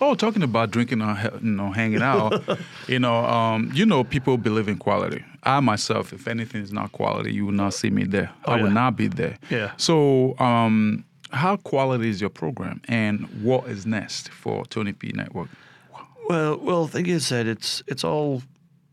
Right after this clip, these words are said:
Speaker 2: based on people that are professionals. So, uh, our events are geared towards people that are, you know, out there in the business world that want to,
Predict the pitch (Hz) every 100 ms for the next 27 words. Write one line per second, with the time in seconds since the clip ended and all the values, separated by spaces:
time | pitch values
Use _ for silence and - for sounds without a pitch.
0 | - 117 117 - 117 104 117 110 123 110
1 | 104 101 98 - 104 104 - - 110 113
2 | 110 - - - - 113 110 110 - _
3 | _ _ _ - 104 101 104 104 _ _
4 | _ _ - 120 131 123 131 113 110 -
5 | - - - - - 127 120 - 117 104
6 | - 117 113 113 107 104 101 101 - _
7 | _ 120 107 123 117 120 117 107 95 113
8 | 110 - 120 117 104 101 113 107 101 -
9 | 107 104 98